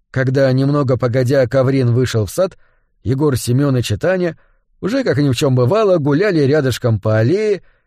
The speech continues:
и оба ели ржаной хлеб с солью, так как оба были голодны. Довольный, что ему так удалась роль миротворца, Коврин пошел в парк. Сидя на скамье и размышляя,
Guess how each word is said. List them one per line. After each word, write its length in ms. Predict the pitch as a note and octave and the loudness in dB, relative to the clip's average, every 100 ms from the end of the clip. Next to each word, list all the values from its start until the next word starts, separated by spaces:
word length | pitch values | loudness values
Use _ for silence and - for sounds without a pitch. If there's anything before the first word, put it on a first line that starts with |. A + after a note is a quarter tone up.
| _ - | _ -6
и 100 | F#3 | -4
оба 240 | A3 C#3 | 0 2
ели 340 | A#2+ F#3+ E3+ | 2 2 2
ржаной 560 | D3 B2 G#2 C#3 F#3+ F#3 | 2 0 0 0 0 -2
хлеб 440 | - A2+ C#3 B2 | 0 0 0 -2
с 140 | - - | -6 -4
солью, 540 | A#2 A#2+ A#2 A#2+ A2+ _ _ _ _ | 0 2 2 0 -2 _ _ _ _
так 160 | - - | -12 -6
как 220 | C3+ A#2+ | -6 -2
оба 220 | E3+ C3+ | -2 0
были 360 | A#2 B2 C3 A#2 _ _ _ _ | 0 0 0 -2 _ _ _ _
голодны. 720 | F#2 A#2 G#2 F#2+ E2 F2 D#2 _ _ _ _ _ _ _ _ _ _ _ _ _ _ _ _ - | -4 -2 -2 -4 -6 -8 -10 _ _ _ _ _ _ _ _ _ _ _ _ _ _ _ _ -10
Довольный, 640 | F2+ C#3 G#3 G#3+ F#3 E3+ | -4 0 2 2 2 0
что 180 | - D#3 | 0 0
ему 240 | D3+ E3+ | 0 0
так 300 | C#3 F#3 F#3 | 0 -2 0
удалась 480 | D3+ C#3 C#3 D#3 C3 | 0 0 2 0 0
роль 240 | B2 C3+ B2 | 0 0 0
миротворца, 920 | A#2 G#2+ A2+ F#3 - E3 D#3+ C#3+ A2+ _ _ - | 0 -2 -2 -4 -2 0 0 -2 -10 _ _ -4
Коврин 440 | C3+ C#3 A3 E3 | -2 0 -2 -4
пошел 360 | A#2+ - D3 B2+ | -4 -2 -4 -4
в 120 | - | -8
парк. 480 | F2 D#2 - - _ _ _ _ _ _ | -8 -8 -12 -20 _ _ _ _ _ _
Сидя 300 | - D3+ C3 | -4 -2 0
на 120 | A#2 | 0
скамье 500 | A2+ A#2+ A2+ B2 E3 | -2 -2 0 2 0
и 60 | C3+ | 0
размышляя, 760 | A#2 A2 A2+ - E3 E3+ C#3+ | 0 0 0 0 0 2 0